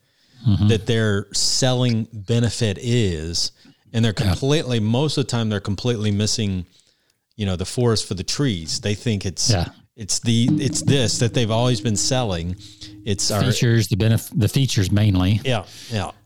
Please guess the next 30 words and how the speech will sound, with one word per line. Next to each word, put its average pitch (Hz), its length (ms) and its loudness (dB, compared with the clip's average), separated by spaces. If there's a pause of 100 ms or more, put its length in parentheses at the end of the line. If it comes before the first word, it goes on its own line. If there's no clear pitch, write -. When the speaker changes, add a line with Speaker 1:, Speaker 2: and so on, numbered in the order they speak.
Speaker 2:
And 120 100 4
they 107 60 4
Speaker 1:
Maybe 135 60 2 (140)
Speaker 2:
w- 127 40 4
Speaker 1:
some 117 200 2
benefits 110 500 2
of 98 60 0
those 98 200 2
features, 98 380 0
but 101 120 -2
they 113 120 2
don't 120 180 2
get 110 80 0
into 101 260 2
the 95 120 0
human 95 720 4
Speaker 2:
Right. 82 200 -4 (880)
Speaker 1:
part, 82 460 0 (180)
which 107 180 0
is 95 100 0
what 104 80 4
a 101 40 2
lot 98 100 2
of 87 80 2
these 87 160 2
stories - 400 0
do. - 100 -6 (180)
Speaker 2:
Yep. - 300 -4 (720)
Yep, 90 200 -4 (220)
absolutely. 92 600 -2